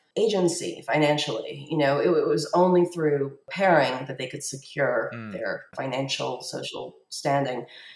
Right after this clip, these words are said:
Speaker 1: So I think that there is truth in it. And then I think what's not true, I, you know, a lot of incels think that women are sort of more lookist, is their word, you know, superficial, like, more judging on appearance. I think that's absolutely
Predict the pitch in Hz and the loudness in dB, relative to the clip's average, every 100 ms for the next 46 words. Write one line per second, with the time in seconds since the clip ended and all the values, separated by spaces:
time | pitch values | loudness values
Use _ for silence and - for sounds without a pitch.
0 | - - 208 208 185 - - - 233 302 | -8 0 2 4 2 -2 -4 -4 -2 0
1 | 294 - - 120 - 247 240 - - - | 0 0 -4 -4 -2 -2 0 -2 -2 -2
2 | 147 139 147 156 196 - 180 185 185 185 | -4 -2 0 0 0 0 2 4 4 2
3 | 185 _ _ _ - 262 302 294 - - | -2 _ _ _ 0 2 2 0 -4 -16
4 | - 240 233 - 240 233 - - 240 220 | -4 -2 -2 2 4 4 0 -4 0 2
5 | 202 180 208 226 208 196 190 185 180 180 | 2 2 2 6 6 6 4 4 -2 -2
6 | 175 - 180 160 - 180 180 165 156 156 | -4 -4 -4 -6 -4 0 2 2 0 -4
7 | 151 151 151 156 151 143 139 - _ - | 0 2 4 4 4 0 -6 -18 _ -6
8 | 170 185 180 190 - - 170 175 170 175 | -4 -2 -2 -2 -2 -4 -6 -4 -4 0
9 | 175 185 - 185 156 - 160 160 - 175 | 0 0 -4 -4 -2 -2 -4 -8 -4 -2
10 | 185 170 156 - 156 151 156 151 - - | 0 -2 -4 -2 0 2 0 -4 -6 -4
11 | 165 170 151 143 139 - - 170 151 131 | 0 2 2 2 -2 -8 -2 0 0 -2
12 | 147 - - 160 143 135 143 147 151 147 | -8 -12 -18 -14 -10 -6 -6 -4 -6 -6
13 | - 139 | -8 -8